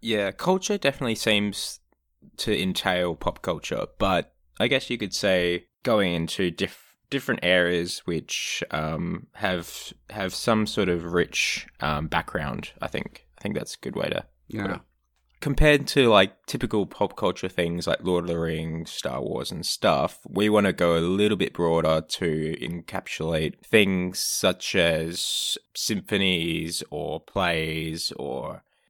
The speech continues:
Speaker 1: music. That doesn't have to have a cult following, but it would definitely help if it was, if there's some people that really stand by it, and then we can kind of understand why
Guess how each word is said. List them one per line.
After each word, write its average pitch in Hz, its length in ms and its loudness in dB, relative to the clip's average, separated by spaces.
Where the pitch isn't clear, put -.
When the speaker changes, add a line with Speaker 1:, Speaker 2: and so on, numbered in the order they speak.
Speaker 1:
music. 85 440 -4
That 120 160 0
doesn't 135 220 4
have 123 120 2
to 123 80 2
have 104 120 6
a 95 60 -2
cult - 400 0
following, 123 560 0
but 95 140 2
it 82 100 0
would 92 120 -4
definitely 101 380 0
help 95 260 0
if 90 140 -8
it - 120 -6
was, 76 500 -6
if - 160 -2
there's 110 180 2
some 110 220 4
people 98 280 0
that 73 120 -2
really 85 260 0
stand 90 380 2
by 90 240 6
it, - 80 0
and 87 100 -4
then 85 100 -2
we 82 80 -2
can 85 280 -6
kind 90 200 -2
of 85 60 -2
understand 85 540 -4
why 82 360 -2